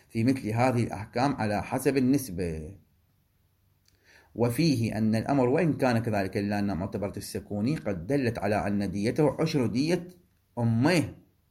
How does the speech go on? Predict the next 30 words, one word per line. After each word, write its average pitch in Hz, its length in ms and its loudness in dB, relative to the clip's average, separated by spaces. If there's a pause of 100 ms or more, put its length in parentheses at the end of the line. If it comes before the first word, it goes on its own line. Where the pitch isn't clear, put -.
(480)
فإنه 107 720 -2
روي 107 300 0
عن 104 260 -2
جعفر - 500 -2
عن 113 140 0
أبيه 110 420 -2
عن 107 180 0
علي 104 500 -2
عليه 104 280 -4
السلام 110 460 0
أنه 107 380 0
قضى 107 420 0
في 107 120 -2
جنين 107 360 0
اليهودية 107 680 -2
والنصرانية 107 720 0
والمجوسية 107 600 0 (400)
عشر 139 380 2
دية 147 340 0 (180)
أمه، 127 460 2 (1000)
وتؤيدها 120 1000 2
رواية 131 440 2
مسمع 113 460 -2
عن 110 120 0
أبي 104 140 -2
عبد 90 160 -4
الله 98 140 -4
عليه 95 100 -4
السلام 87 380 -10 (920)
مثلها. 98 560 -4